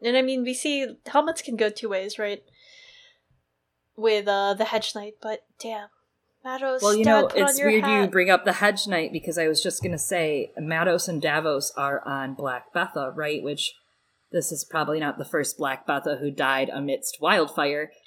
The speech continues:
Speaker 2: and Davos
Speaker 1: Damn.
Speaker 2: losing his children in this wildfire is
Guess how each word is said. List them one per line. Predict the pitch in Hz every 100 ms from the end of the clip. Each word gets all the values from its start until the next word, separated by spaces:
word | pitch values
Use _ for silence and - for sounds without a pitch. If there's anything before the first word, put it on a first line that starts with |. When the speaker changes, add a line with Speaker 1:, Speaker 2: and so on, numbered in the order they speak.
| _ -
Speaker 2:
and | 156 143 143 131 - -
Davos | 165 180 185 214
Speaker 1:
Damn. | 185
Speaker 2:
losing | 175 165 151
his | 165 160
children | - 185 190 180 147 -
in | 170
this | 175 160
wildfire | 180 170 170 147 180 151 143 -
is | 156 147 143 - -